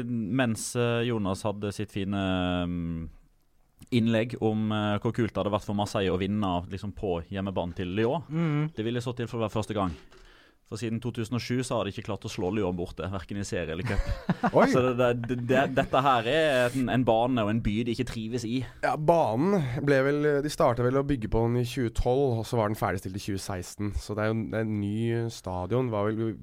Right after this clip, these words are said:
Speaker 3: vi har jo, vi snakket jo om alle andre stadioner de har spilt på, og det er vel sikkert Stade Galan eller sånt, og de har vært på, på tidligere,
Speaker 1: Ja,
Speaker 3: så
Speaker 1: før det. Så, men, eh,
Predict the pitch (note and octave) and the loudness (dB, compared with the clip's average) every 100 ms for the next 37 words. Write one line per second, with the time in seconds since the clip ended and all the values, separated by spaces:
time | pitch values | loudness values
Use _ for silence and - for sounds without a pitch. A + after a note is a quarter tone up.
0 | G#2 A2 G#2+ G#2 - A2 - A2+ - A2 | -2 0 0 -2 -6 -6 -4 -6 -2 -2
1 | G2+ G#2 G2 G2 F#2 G2 F#2 G2 G2 F#2 | 0 -2 -2 -4 -4 -6 -4 -4 -4 -4
2 | G2+ C3 C3 A#2 G2 A#2+ A#2+ A2+ G#2 - | -4 0 2 0 -2 -2 -4 -4 -8 -6
3 | G2 G2+ G2+ F#2+ G#2+ A2+ A2+ A2+ A2 G#2 | -4 -2 0 -2 -2 -2 -2 -2 -2 -2
4 | - A2+ A2 A2 G#2+ A2+ A#2+ G2+ F#2 B2 | -2 -2 0 -2 -4 -8 -4 -2 -2 0
5 | A#2 A#2+ A2+ G#2+ G#2 G#2 - A#2 A2+ A2+ | 0 2 2 2 0 -4 -6 0 2 4
6 | B2 B2+ B2 A#2+ G2+ | 2 2 2 2 -2